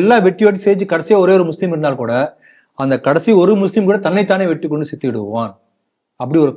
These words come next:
கார்ட்டூன் ஒண்ணு போட்டிருந்தாங்க. அவன் கையில ஒரு கத்தி வச்சு அவனே தன்னை வெட்டிக்குவான். இதே இஸ்லாத்துடைய உண்மையான நிலை. அதனால இதை நாம் புரிந்து கொள்வதற்கு இந்த ஒரு செய்தி நமக்கு ஒரு நல்ல ஒரு எடுத்துக்காட்டாக இருக்கிறது.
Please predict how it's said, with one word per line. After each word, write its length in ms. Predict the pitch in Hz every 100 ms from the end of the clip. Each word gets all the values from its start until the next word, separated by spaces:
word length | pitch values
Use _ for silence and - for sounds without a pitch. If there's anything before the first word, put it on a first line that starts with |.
| -
கார்ட்டூன் 400 | 196 214 208 160
ஒண்ணு 180 | 135 131 131
போட்டிருந்தாங்க. 440 | 123 113 101 113 _ _ _ _ _ _ _ _ _ _ -
அவன் 180 | 127 147
கையில 200 | 175 160
ஒரு 60 | 143
கத்தி 140 | 147 147
வச்சு 160 | 143
அவனே 160 | 143 160 147
தன்னை 120 | 123
வெட்டிக்குவான். 420 | 120 131 117 107 107 _ _ _ _ _ _ _ _ _
இதே 240 | 143 165 165
இஸ்லாத்துடைய 420 | 170 160 147 156 139
உண்மையான 340 | 143 143 123
நிலை. 220 | 120 135 165
அதனால 400 | 123 131 123 151 - _ _ _ _
இதை 240 | 131 147 180
நாம் 180 | 151 139 -
புரிந்து 240 | 214 240
கொள்வதற்கு 520 | 196 180 165 156 - 233 165
இந்த 200 | 160 165 175
ஒரு 100 | 151 135
செய்தி 160 | 160 175 151
நமக்கு 260 | 135 160 196 196 135
ஒரு 100 | 127
நல்ல 160 | 135 143
ஒரு 80 | 120 120
எடுத்துக்காட்டாக 540 | - 139 123 123 113
இருக்கிறது. 340 | 107 110 107